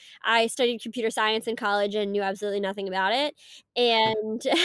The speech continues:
<laughs> which, you know, comes up to be a pretty relevant, uh, later in the development story. But, uh,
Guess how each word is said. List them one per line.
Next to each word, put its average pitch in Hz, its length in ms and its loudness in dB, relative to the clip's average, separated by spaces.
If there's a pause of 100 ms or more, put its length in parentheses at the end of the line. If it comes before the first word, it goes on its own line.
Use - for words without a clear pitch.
(140)
<laughs> - 340 -4
which, 277 260 0
you 285 100 2
know, 226 160 4
comes 269 280 4
up 254 180 6
to 349 100 4
be 277 100 6
a 254 60 8
pretty 269 260 0
relevant, 240 540 6
uh, 233 220 4
later 226 320 2
in 233 140 2
the 269 80 2
development 220 440 2
story. 214 260 2
But, 226 320 4 (880)
uh, 247 380 8